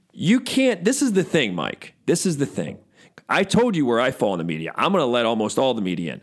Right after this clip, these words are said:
I'm not saying I wouldn't have a guy that I didn't like. You know, I'm not saying I wouldn't. In the, but generally, my philosophy is different as a journalist.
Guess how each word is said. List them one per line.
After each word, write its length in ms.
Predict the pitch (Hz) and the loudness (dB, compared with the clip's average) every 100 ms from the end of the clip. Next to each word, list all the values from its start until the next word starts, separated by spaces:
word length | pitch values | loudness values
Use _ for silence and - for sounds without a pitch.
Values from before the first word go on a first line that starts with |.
| - | -2
I'm 180 | 160 247 | 0 2
not 200 | 170 - | 0 0
saying 260 | 139 135 | 0 2
I 100 | 156 | 2
wouldn't 260 | 196 135 110 | 2 0 0
have 140 | 101 | -2
a 40 | 95 | 0
guy 220 | 101 92 | 0 0
that 100 | 92 | 0
I 100 | 98 | -2
didn't 240 | 95 - | -2 -4
like. 360 | 71 58 - - _ _ _ _ _ _ _ | -8 -8 -12 -20 _ _ _ _ _ _ _
You 100 | 110 | -2
know, 180 | 95 90 | 0 2
I'm 100 | 143 | 2
not 180 | 131 - | 0 0
saying 180 | 110 | 0
I 80 | 110 | 2
wouldn't. 280 | 113 147 104 | 2 2 0
In 60 | 92 | -4
the, 100 | 92 - _ _ - - | -8 -12 _ _ -8 0
but 380 | 151 - - _ _ _ _ _ _ _ - | 0 0 -8 _ _ _ _ _ _ _ -4
generally, 380 | 156 180 165 131 | 0 2 2 2
my 200 | 131 139 | 2 2
philosophy 420 | 113 110 104 92 | 0 0 0 -4
is 100 | 95 | -4
different 420 | - - - - _ _ _ _ | -6 -8 -14 -16 _ _ _ _
as 120 | 101 | -8
a 60 | 92 | -6
journalist. 500 | 90 85 - - - | -6 -8 -10 -16 -20